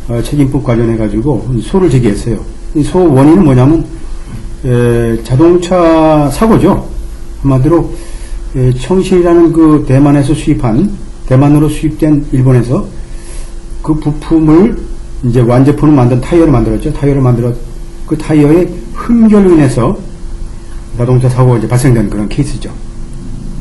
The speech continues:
그리고 이제 이것은 어떻게 돼서 결국은, 어, 미국의 사건이 일어났으니까 결국 미국에서 이제 캘리포니아에서 이제 소를 제기한 거예요. <clears throat> 그러니까 어떻게 됐어요? 에...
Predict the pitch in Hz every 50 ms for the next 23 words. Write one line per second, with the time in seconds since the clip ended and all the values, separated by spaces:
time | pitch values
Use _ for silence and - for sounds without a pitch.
0 | - - - - - 117 123 135 151 147 139 151 160 151 - - 143 127 143 147
1 | 135 160 127 127 131 117 117 127 160 - 127 120 117 139 160 165 - - - -
2 | - - - - - - - - - 113 110 110 135 147 143 143 143 131 139 139
3 | 127 147 131 127 127 123 120 123 123 117 - 117 117 113 - 147 165 170 156 131
4 | 123 127 123 - 120 113 110 117 110 110 113 110 - 135 120 110 107 123 120 -
5 | - - - - - - - - - - 131 127 123 123 120 113 113 107 - 147
6 | 139 123 120 123 - 165 156 139 123 120 104 110 104 101 98 90 - - - -
7 | - - - - - - - - - 175 147 135 123 127 - - - - - -
8 | - - - - - - 160 170 180 190 220 202 147 151 139 139 123 127 160 196
9 | 214 - - - - - - - - - - - - - - - - - - 139
10 | 139 135 135 131 131 131 131 127